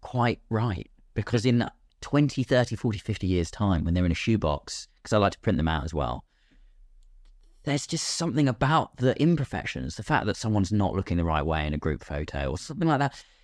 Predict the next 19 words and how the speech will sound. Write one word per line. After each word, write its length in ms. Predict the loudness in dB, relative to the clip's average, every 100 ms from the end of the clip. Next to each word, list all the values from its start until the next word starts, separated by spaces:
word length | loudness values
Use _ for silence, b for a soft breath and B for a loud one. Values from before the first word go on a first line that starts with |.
| -4
You 100 | -2
c-, 80 | 0
and, 140 | -2 0
and 140 | 2 2
the 40 |
fact 180 | 2 0
that 60 | 0
you 120 | -2
can't 440 | -2 0 0 0 -4
fix 260 | -4 -4 -4
it 120 | -2
then. 260 | 0 0 -2
You 80 | -2
have 200 | -2 -2
to 80 | -4
just 160 | -4
let 380 | 0 0 0 -2
it 120 | -8
be. 400 | -2 -2 -4 -10